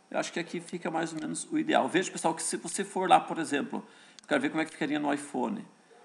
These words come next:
certo? Então, é só pra você mais ou menos já ter uma ideia, né? Como é que ficaria aqui no Android aqui, certo? Tá?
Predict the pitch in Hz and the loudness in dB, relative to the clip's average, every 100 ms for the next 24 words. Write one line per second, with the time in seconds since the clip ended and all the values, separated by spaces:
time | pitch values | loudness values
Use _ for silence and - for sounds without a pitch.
0 | - - 110 104 - - - - _ - | -18 -4 -2 -2 -6 -18 -20 -20 _ -12
1 | - 113 117 - - 143 - 147 151 143 | -6 -4 -4 -6 -6 -6 -4 -4 -4 -4
2 | 147 151 143 147 147 156 156 160 117 120 | -6 -6 -6 -6 -6 -4 -4 -4 0 4
3 | 123 107 95 95 98 113 113 - 131 120 | 4 2 -2 -8 -10 -8 -10 -8 -6 -4
4 | 120 117 - 131 120 - - - _ 117 | -4 -6 -4 -4 -6 -18 -20 -20 _ -4
5 | 120 120 120 113 117 117 110 107 104 - | 0 0 0 2 4 4 0 -6 -10 -6
6 | 110 104 - - _ _ _ _ - _ | -6 -6 -10 -20 _ _ _ _ -20 _
7 | - - - - - 101 104 - - _ | -20 -20 -20 -16 -6 -6 -6 -10 -18 _
8 | _ _ _ _ _ _ - _ - - | _ _ _ _ _ _ -20 _ -20 -20
9 | _ _ - - _ _ _ _ _ - | _ _ -20 -20 _ _ _ _ _ -20
10 | - - - - _ - 82 202 240 | -20 -20 -20 -20 _ -6 -2 -2 -4